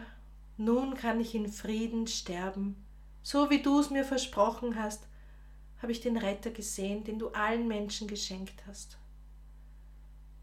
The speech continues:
Und es ist nicht das Kuscheln des neugeborenen Kindes,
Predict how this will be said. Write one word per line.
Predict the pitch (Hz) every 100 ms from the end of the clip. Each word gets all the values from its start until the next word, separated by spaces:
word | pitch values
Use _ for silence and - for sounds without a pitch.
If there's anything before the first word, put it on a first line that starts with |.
| - - - - 214
Und | 214
es | 214
ist | 226
nicht | 233 262 -
das | 208 - - - - - - -
Kuscheln | - 285 302 - 269 262 262 254 247 - - - - - - -
des | 208
neugeborenen | 208 202 208 220 214 208 208 208 208
Kindes, | - 254 269 254 254 -